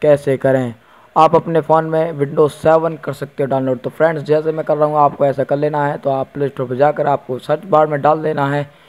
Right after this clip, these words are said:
विन सेवन Semu। तो जैसे मैं लिख रहा हूँ, आपको ऐसा ही लिख देना है। तो friends, यहाँ पे आप ऊपर वाला है जो ऐसे, इस पर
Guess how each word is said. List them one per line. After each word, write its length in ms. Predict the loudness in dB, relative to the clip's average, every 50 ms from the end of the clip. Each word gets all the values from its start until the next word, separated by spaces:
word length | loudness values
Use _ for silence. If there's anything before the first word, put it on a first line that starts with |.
| _ -20 _ _ -16
विन 960 | -6 4 6 6 6 6 2 -4 -6 -6 -8 -8 -8 -10 -10 -10 -12 -14 -18 -20 _ _ _ _ _ -20 -20 -20 -20 -20 -20 -20 _ _
सेवन 600 | 2 4 6 6 6 4 2 0 0 -4 -10 -14 -16 _ _ _ _ _ _ -10 -6 -4
Semu। 340 | -4 -2 -2 -4 -6 -8 -10 -14 -18 _ _ _ _ _ _ _ _ _
तो 80 | -16 -6
जैसे 340 | -2 0 0 0 0 0 -2
मैं 220 | 0 2 2 2
लिख 140 | 2 2 0
रहा 140 | 0 0 -2
हूँ, 140 | -2 -2 0
आपको 460 | -2 -2 -2 -4 -4 -4 -2 -2 -2
ऐसा 260 | -2 -2 -4 -4 -4
ही 280 | -4 -4 -4 -6 -8 -10 _ _ _ _ _ -10
लिख 360 | -8 -2 0 2 2 2 0
देना 280 | -2 -4 -4 -4 -4 -6
है। 280 | -8 -8 -10 -12 -14 _ _ _ _ _ _ _ -16
तो 80 | -16 -12
friends, 560 | -6 -2 -2 -2 -2 -4 -6 -12 _ _ _ _ _ _ _ _ _ -10
यहाँ 300 | -6 -4 -4 -4 -6 _ _
पे 140 | 0 0 2
आप 280 | 0 0 -2 -4 -6 -8 -12 _ _ -20 -20 -20 _ _ -20 -20 _ -20 _ _ _ _ _ _ _ _ _ -10
ऊपर 240 | -8 -6 -2 0 2
वाला 260 | 2 2 2 2 2
है 200 | 0 0 -2 -2
जो 120 | 0 -2 -2
ऐसे, 320 | -2 -2 -4 -6 -6 -8
इस 60 | -8
पर 300 | -8 -8 -6 -6 -6 -8